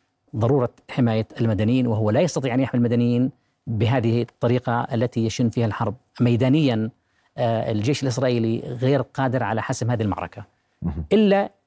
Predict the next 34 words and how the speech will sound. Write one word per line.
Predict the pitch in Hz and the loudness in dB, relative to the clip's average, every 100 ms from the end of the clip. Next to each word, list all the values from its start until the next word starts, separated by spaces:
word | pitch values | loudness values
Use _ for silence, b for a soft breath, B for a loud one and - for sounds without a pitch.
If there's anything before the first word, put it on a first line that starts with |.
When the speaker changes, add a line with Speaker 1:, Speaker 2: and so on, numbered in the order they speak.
| 165 | 0
Speaker 1:
إذا | 151 | 0
أراد | 151 147 156 139 | 0 0 0 0
أن | 147 - 131 | -2 -2 0
يقتل | 123 156 - 135 | 0 -2 -2 -2
الفلسطينيين | 113 - 123 - 135 147 147 | -2 -2 -4 0 2 4 2
كلهم | 139 175 110 107 | 2 2 2 2
عن | 107 | 0
بكرة | 113 127 117 | -2 -2 -2
أبيهم، | 120 139 147 | 0 2 2
هناك | 147 143 | 0 0
الأمر | 135 135 139 | 0 0 0
مختلف | 131 - 117 | 0 -2 -2
تمامًا. | 139 147 107 | 0 2 2
لكن | 110 - 113 | 0 -2 -2
بهذه | 117 135 151 | 0 0 0
المعركة، | 151 123 107 | 0 0 -2
القتل | 104 143 135 | -4 -4 0
المدنيين | 135 135 139 135 | 2 2 2 2
والتدمير | 113 - 120 151 147 | 0 -2 0 0 0
إلى | 147 | 0
آخره، | 143 160 185 B B - | 0 -2 -2 B B -2
بعد | 143 139 - | -2 -2 -2
سبعة | 185 | -2
وثمانين | 170 185 190 180 | 0 0 0 2
يوم | 185 160 170 190 208 b b b b b _ _ | 2 2 2 2 0 b b b b b _ _
الأصوات | - 139 - 208 | -2 0 2 2
التي | 208 175 | 2 0
تأتي | 170 165 156 | 0 0 2
من | 147 | 2
داخل | 143 175 | 2 0
القطاع | 165 185 | -2 0
هي | 160 | 0
أكثر | 165 - 208 | 0 -2 0
صمودا | 175 185 151 139 185 | 2 4 4 2 -2